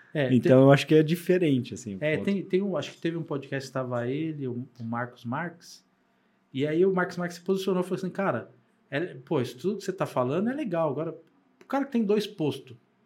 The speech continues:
Speaker 2: Sim.
Speaker 1: isso não funciona, é outra realidade, né? É outro, é outro pensamento." É, então, e, cara, mas é, mas eu acho que tem muito do perfil, cara. É,
Speaker 2: Aham.
Speaker 1: o, o meu perfil é, cara, eu gosto de construir, eu gosto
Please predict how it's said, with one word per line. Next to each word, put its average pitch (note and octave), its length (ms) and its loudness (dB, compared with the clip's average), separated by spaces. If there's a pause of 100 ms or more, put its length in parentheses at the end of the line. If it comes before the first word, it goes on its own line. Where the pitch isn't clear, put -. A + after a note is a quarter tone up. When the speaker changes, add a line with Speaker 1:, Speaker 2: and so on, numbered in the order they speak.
(160)
Speaker 2:
Sim. E3 120 -4
Speaker 1:
isso D#3 140 -2
não C#4+ 80 0
funciona, A#3 600 0
é C3+ 140 0
outra G3+ 280 2
realidade, A#2 600 -6 (260)
né? C#3 200 -4 (280)
É A#2 80 -2
outro, D3 600 0
é A#2 80 -8
outro C#3 220 -6
pensamento." B2 720 -2 (880)
É, A2 500 -8
então, F3 460 -4 (1160)
e, C3 80 -12
cara, F#3 200 -4
mas A3 160 -4
é, C#4 120 -4
mas G#3 160 2
eu G#3+ 40 4
acho G#3+ 140 -4
que A#3 100 -2
tem A3+ 180 -2
muito A3+ 280 2
do A3+ 80 0
perfil, A3 440 0
cara. A#2 300 -4
É, A#2+ 60 -4
Speaker 2:
Aham. G#2+ 340 2 (240)
Speaker 1:
o, D3+ 40 -16
o - 20 -10
meu F3+ 240 2
perfil F#3 480 0
é, C3+ 160 0
cara, B2 280 -2
eu G#2+ 100 -10
gosto C3 260 -6
de A#2 80 -8
construir, E3+ 580 -4
eu D3 100 -2
gosto B2 460 -4